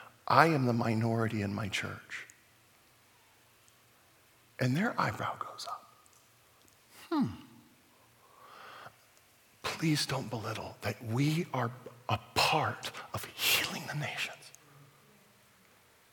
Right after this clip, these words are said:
We're,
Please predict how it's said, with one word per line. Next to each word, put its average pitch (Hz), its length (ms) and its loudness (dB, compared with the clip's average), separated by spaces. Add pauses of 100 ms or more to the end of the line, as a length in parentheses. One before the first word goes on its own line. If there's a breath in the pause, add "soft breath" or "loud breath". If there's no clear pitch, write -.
(2250 loud breath)
We're, 302 80 -6